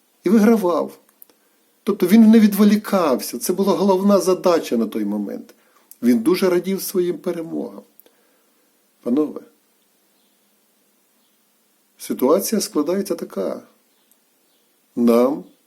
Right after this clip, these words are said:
стає все гірше і гірше жити. Так жити, як раніше жилося, і так, як оце живеться, вже неможливо. Нас затискають.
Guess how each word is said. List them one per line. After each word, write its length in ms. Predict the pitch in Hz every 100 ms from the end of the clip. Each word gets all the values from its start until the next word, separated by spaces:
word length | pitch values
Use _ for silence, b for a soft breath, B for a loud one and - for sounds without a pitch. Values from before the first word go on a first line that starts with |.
| _
стає 440 | - - 117 120 110
все 360 | 104 - 107 - -
гірше 580 | 127 147 - - 156
і 60 | 151
гірше 600 | 104 113 123 - - 131
жити. 720 | 120 113 131 123 117 - - _ _ _ - _ _ _
Так 300 | - 98 120
жити, 400 | 110 135 151 127
як 320 | 135 123 -
раніше 720 | 117 113 104 104 127 156 -
жилося, 540 | 185 185 165 139 110 117
і 80 | 110 104
так, 220 | - 123
як 160 | 120 -
оце 200 | - 117
живеться, 540 | 101 110 147 185 -
вже 340 | 107 123 110 139
неможливо. 760 | 156 156 160 - 170 185 - - _ _ _ _ _ _ _ _ -
Нас 180 | 120 101
затискають. 960 | 117 113 - - - 80 - - -